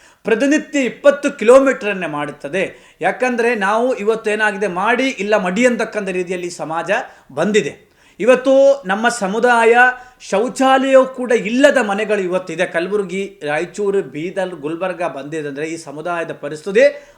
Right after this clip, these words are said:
ಬಹಳ ದೊಡ್ಡ ಗಂಭೀರವಾಗಿದೆ. ಹಾಗಾಗಿ ಈ ಸಮಸ್ಯೆಗಳು ಸಮುದಾಯದ ಬೇಡಿಕೆಯನ್ನು ಇನ್ನೇ ಮುಂದೆ ಇಟ್ಕೊಂಡು ನಾವು, ಅಷ್ಟೇ ಅಲ್ಲ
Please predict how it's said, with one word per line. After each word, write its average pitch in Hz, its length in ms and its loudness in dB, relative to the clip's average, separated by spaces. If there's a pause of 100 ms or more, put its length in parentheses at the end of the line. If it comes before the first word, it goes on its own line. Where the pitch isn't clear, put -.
ಬಹಳ 175 260 -2
ದೊಡ್ಡ 202 280 -2
ಗಂಭೀರವಾಗಿದೆ. 143 920 -4 (340)
ಹಾಗಾಗಿ 254 500 4 (340)
ಈ 269 200 4
ಸಮಸ್ಯೆಗಳು 214 640 0
ಸಮುದಾಯದ 208 520 0
ಬೇಡಿಕೆಯನ್ನು 175 720 -4
ಇನ್ನೇ 156 360 -8
ಮುಂದೆ 165 280 -6
ಇಟ್ಕೊಂಡು 156 360 -8
ನಾವು, 143 240 -6
ಅಷ್ಟೇ 185 280 -2
ಅಲ್ಲ 190 420 -2